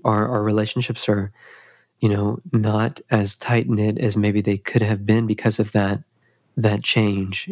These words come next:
And, um, I was kind of thrown into this protective mode. I had to, you know, I had a lot of suicidal thoughts at the time, and music was more of that kind of solace for me. And, um, you know, so it was very, very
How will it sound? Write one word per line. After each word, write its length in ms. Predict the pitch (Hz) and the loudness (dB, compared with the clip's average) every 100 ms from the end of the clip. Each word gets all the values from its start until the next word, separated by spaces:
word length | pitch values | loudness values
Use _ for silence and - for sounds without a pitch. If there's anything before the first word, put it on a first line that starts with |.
| 175 | -2
And, 280 | 107 101 | 0 2
um, 320 | 107 101 98 104 _ - - - - - - - | 0 0 -2 -6 _ -20 -20 -20 -20 -20 -20 -2
I 40 | 123 | 0
was 120 | 113 | 0
kind 160 | - 117 | 2 0
of 80 | |
thrown 280 | 101 120 113 | 2 2 2
into 200 | 107 101 | 0 -2
this 140 | 113 107 | -4 0
protective 480 | 117 - 113 117 | 0 0 0 0
mode. 280 | 104 98 98 | 0 0 0
I 40 | 101 | 0
had 220 | 104 101 | 0 -2
to, 280 | - 98 92 _ - - - _ | -2 -2 -4 _ -20 -20 -20 _
you 100 | - | -2
know, 180 | 104 101 | 0 2
I 80 | - | 0
had 160 | 107 107 | 0 0
a 60 | |
lot 260 | 95 104 107 | 0 0 0
of 100 | 110 | 0
suicidal 600 | - 120 104 - 104 98 | 0 0 0 -2 0 -2
thoughts 360 | - 110 107 117 | 0 0 2 -2
at 80 | |
the 100 | - | -2
time, 440 | 104 107 101 110 110 | -2 0 2 2 0
and 240 | 95 95 - _ _ _ _ _ - | -2 -6 -8 _ _ _ _ _ 0
music 340 | 120 120 110 | 2 2 0
was 140 | 104 | 0
more 320 | 98 101 107 113 | 2 2 2 0
of 140 | 107 | 0
that 240 | 107 104 | 0 -2
kind 180 | - 110 | 0 0
of 240 | 98 95 - _ _ _ _ _ _ | 0 -4 -10 _ _ _ _ _ _
solace 480 | - 107 104 107 - | -2 0 2 -2 -2
for 140 | - | -2
me. 300 | 101 104 117 | 0 0 0
And, 240 | 104 98 101 _ _ _ _ _ _ _ | -2 -4 -10 _ _ _ _ _ _ _
um, 380 | - 110 98 113 - _ | -4 -2 -2 -4 -8 _
you 80 | - | -2
know, 200 | 107 101 | 0 2
so 540 | 104 - 117 113 117 120 - _ | 0 2 2 2 0 -4 -12 _
it 40 | |
was 200 | 110 101 127 _ | -2 -2 -8 _
very, 380 | - 104 110 120 | 2 2 4 2
very 480 | 117 113 107 101 104 | 0 0 2 -2 -6